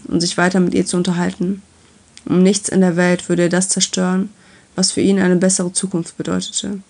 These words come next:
Er hielt den Reichtum in den Händen. Damit würde der Zwerg sich all die Träume erfüllen können, die er in den harten Jahren seines ärmlichen Lebens hegte. Ein gemütliches, prachtvolles Heim,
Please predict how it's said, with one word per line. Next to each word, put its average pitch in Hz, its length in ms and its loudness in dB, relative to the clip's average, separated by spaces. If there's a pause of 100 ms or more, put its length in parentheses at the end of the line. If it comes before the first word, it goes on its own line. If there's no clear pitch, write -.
(640)
Er 185 80 6
hielt 190 140 4
den - 100 4
Reichtum 180 560 0
in 185 80 -2
den 170 140 -2
Händen. 180 480 -2 (760)
Damit 190 500 2
würde 180 140 2
der 180 160 0
Zwerg 185 300 -2
sich - 240 -6
all 202 140 2
die 214 120 0
Träume 196 340 0
erfüllen 175 360 -4
können, 175 380 -6 (500)
die 180 60 -4
er 180 40 2
in 180 60 4
den 180 160 4
harten 190 260 2
Jahren 180 360 4
seines 175 260 0
ärmlichen 180 460 0
Lebens 170 360 0
hegte. 180 420 -4 (680)
Ein 175 140 2
gemütliches, 185 840 2 (200)
prachtvolles 190 600 -2
Heim, 175 380 0